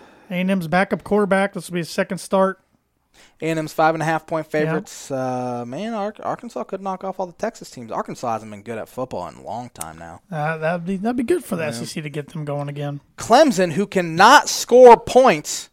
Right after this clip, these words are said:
Speaker 1: What was up with that the other
Speaker 2: Tra-,
Speaker 1: night?
Speaker 2: they somehow beat Georgia Tech, but it's just like pulling teeth watching them trying to score.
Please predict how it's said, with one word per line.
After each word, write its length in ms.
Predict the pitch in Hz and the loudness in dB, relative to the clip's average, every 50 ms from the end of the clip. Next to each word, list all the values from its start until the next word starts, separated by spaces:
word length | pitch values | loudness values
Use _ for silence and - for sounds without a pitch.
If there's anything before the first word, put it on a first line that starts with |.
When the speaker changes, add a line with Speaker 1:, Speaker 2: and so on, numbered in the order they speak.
| _ _ | _ _
Speaker 1:
What 160 | - 277 302 | -12 -10 -10
was 160 | 294 202 - | -10 -10 -8
up 140 | 196 233 247 | -8 -8 -8
with 100 | - - | -10 -16
that 200 | - 135 - - | -14 -14 -14 -14
the 120 | - - - | -16 -16 -12
other 60 | - | -10
Speaker 2:
Tra-, 180 | - - 214 190 | -2 0 2 2
Speaker 1:
night? 60 | 185 | 2
Speaker 2:
they 120 | 180 180 156 | 0 -2 -6
somehow 540 | - - - - 247 277 269 247 214 160 | -8 -10 -6 -2 0 0 2 2 0 0
beat 220 | 131 - 143 135 123 | 0 -2 -6 -8 -6
Georgia 300 | 123 135 127 123 - - | -6 -6 -6 -6 -8 -12
Tech, 280 | - - 165 151 - | -4 -2 -2 -2 -2
but 100 | - 127 | -6 -14
it's 220 | 143 - - - - | -14 -14 -18 -20 -20
just 260 | - - - - - | -20 -20 -20 -18 -18
like 140 | 120 _ _ | -20 _ _
pulling 300 | - 196 190 165 131 - | -4 -4 -4 -4 -4 -10
teeth 300 | - - 247 254 - - | -10 -10 -8 -8 -8 -6
watching 220 | 120 113 - - - | -8 -8 -8 -8 -16
them 60 | 110 | -14
trying 220 | - - 143 131 107 | -10 -10 -8 -8 -10
to 40 | - | -14
score. 340 | - - 196 196 175 - | -12 -8 -6 -4 -4 -6